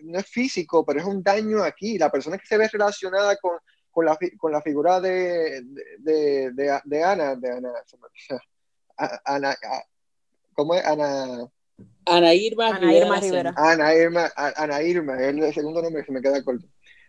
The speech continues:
Speaker 1: Eh, la senadora, la candidata sen-, al Senado, perdón. Este,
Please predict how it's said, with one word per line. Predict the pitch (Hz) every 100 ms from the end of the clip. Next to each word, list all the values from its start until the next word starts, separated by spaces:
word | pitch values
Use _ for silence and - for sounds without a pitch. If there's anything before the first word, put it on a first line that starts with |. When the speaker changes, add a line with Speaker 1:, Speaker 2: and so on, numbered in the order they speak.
| _
Speaker 1:
Eh, | 147
la | 143 143
senadora, | 143 127 143 143 120
la | 120
candidata | 123 135 135 156
sen-, | 151
al | 147 147
Senado, | 165 156 131 120
perdón. | 120 113 _ _ _ _ -
Este, | 156 156 - 160 147 147 139 135 117